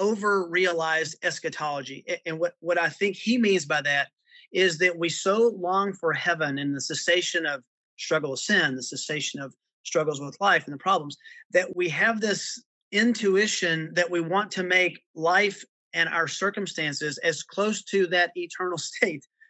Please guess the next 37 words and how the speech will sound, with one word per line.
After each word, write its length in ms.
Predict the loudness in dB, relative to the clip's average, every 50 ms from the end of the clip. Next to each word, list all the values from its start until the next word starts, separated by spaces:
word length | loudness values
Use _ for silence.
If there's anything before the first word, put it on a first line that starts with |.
| _ _ -6
now 560 | 0 2 4 4 6 6 4 4 2 2 0 0 2
as 220 | 2 2 2 0
it 100 | -4 -8
might 380 | -6 0 2 2 2 2 0 0
be 200 | 0 0 0 0
then, 400 | 0 0 2 2 2 0 -2 0
not 280 | 0 0 0 -2 -2
realizing 680 | -2 0 0 2 2 2 2 0 0 -2 -4 -6 -8 -8 -8 -10
that, 120 | -10 -10 -12 _ _ _ _ _ _ _ _ -10
you 100 | -6 -4
know, 80 | -2 -2
man 260 | 0 2 2 4 4
is 140 | 2 2 0
born 280 | -2 -2 -2 -2 -2
for 120 | -4 -6 -6
trouble 460 | -4 -2 -2 0 0 0 -2 -4 -4 -4
and, 280 | -4 -4 -4 -2 -2 -2
uh, 220 | -2 -2 -2 -4 -4 -4
evil 260 | -2 -2 0 0 2
men 200 | 2 2 2 2
will 120 | 2 0 -2
proceed 420 | -2 -4 -2 0 0 0 0 0
from 180 | -4 -4 -4 0
bad 280 | 2 4 4 4 2
to 80 | 0 -2
worse. 480 | -2 0 0 2 2 0 0 -2 -6 _ -4
This, 240 | -4 -4 -4 -6 -14 -20 -20 _ _ -4
this 280 | 0 2 2 2 0 -4
world 480 | -4 0 2 2 4 4 2 0 -2 -2
is 240 | -2 -4 -2 -2 -4
not 500 | -6 -6 -4 0 2 2 2 2 0 -4
going 260 | -6 -4 -4 -2 -2
to 80 | -4 -4
be, 640 | -2 0 0 2 2 2 0 0 -4 -8 -10 -14 _ -4
and 120 | -2 0
our 220 | 2 2 2 2 2
lives 520 | 2 2 2 2 2 0 -2 -6 -10 -8